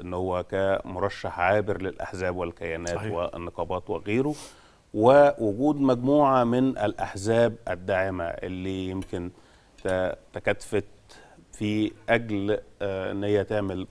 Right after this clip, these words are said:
Speaker 1: مؤتمرات خاصة بالرئيس. يمكن حضرتك قلت ملاحظة ذكية جدًا إن من إعلان الرئيس للترشيح وإجراءه الإجراءات عادية زي الكشف الطبي وغيره،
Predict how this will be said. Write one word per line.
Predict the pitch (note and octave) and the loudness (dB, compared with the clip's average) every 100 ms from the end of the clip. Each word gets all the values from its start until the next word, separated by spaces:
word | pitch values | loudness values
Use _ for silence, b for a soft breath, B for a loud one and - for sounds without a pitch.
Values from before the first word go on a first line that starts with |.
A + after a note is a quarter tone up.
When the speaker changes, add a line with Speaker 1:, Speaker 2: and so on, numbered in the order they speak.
| - | -14
Speaker 1:
مؤتمرات | - F2 F#2 F#2+ | -8 -4 -2 -2
خاصة | - - | -8 -8
بالرئيس. | F2+ F2+ F#2 B2 C3 - | -8 -6 -2 -2 -4 -6
يمكن | A2 A2 G#2 | -6 -6 -6
حضرتك | G2+ G2+ - | -2 -2 -2
قلت | G#2 - F#2+ | -8 -6 -12
ملاحظة | F2+ F#2+ - F#2 F2 b b b b b | -6 -6 -6 -12 -14 b b b b b
ذكية | A2 A2 A2+ | -4 2 2
جدًا | G#2 G#2 G#2 G2+ - - | 2 0 0 0 -4 -4
إن | A2 A2+ G#2+ G2+ | 0 0 0 0
من | A2 G#2+ G2 | 0 0 -2
إعلان | F#2 F2+ G#2+ G#2+ F#2+ F2 - | -4 -2 0 0 -2 -6 -8
الرئيس | F2 G2+ G2 F2+ - - - F#2+ | -4 -2 -2 -4 -10 -16 -14 -6
للترشيح | G2 G2 F#2+ - - - A#2+ B2 - b b b b - | -4 -4 -8 -10 -8 -2 -2 -2 -14 b b b b 2
وإجراءه | G#2 A2 - F#2 G2 A2 G2+ F#2 E2+ - _ _ _ | 6 6 4 -2 0 2 2 0 -6 -10 _ _ _
الإجراءات | F#2+ - G2+ G2+ - G2 - - - - b b b | -12 -8 -4 -2 0 0 -2 -14 -20 -20 b b b
عادية | - G2 F#2+ | 0 2 2
زي | F#2 | 0
الكشف | F2 - - | -6 -10 -14
الطبي | - - F#2 F#2+ | -12 -10 -4 -2
وغيره، | F2 G2 C3 D3+ | -2 2 2 0